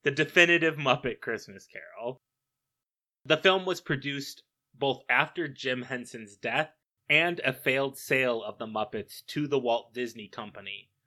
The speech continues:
though Disney still produced and distributed the film. The idea started when talent agent Bill Haber told Brian Henson, Jim's son and the then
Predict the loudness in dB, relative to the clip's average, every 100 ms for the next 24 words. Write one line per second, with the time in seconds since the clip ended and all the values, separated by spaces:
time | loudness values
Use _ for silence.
0 | _ _ 2 4 4 0 -6 _ _ _
1 | _ -4 -4 -4 -10 -6 -4 -2 -4 -4
2 | -6 -8 -8 -6 -4 -6 -2 -4 -2 -6
3 | -6 -6 -18 -18 -18 _ _ _ _ _
4 | _ _ _ _ _ _ _ 0 2 2
5 | -2 0 2 2 2 -4 -8 -10 -10 -12
6 | -8 -6 -6 -8 -10 -8 -8 -10 -14 -6
7 | -4 -4 -4 -4 -4 -6 -8 -10 -10 -10
8 | -6 -6 -4 -8 -10 -12 -10 -8 -8 -12
9 | _ _ 0 0 0 -4 -2 0 -2 -6
10 | -10 -12 -12 -14 -16 _ -2 2 2 2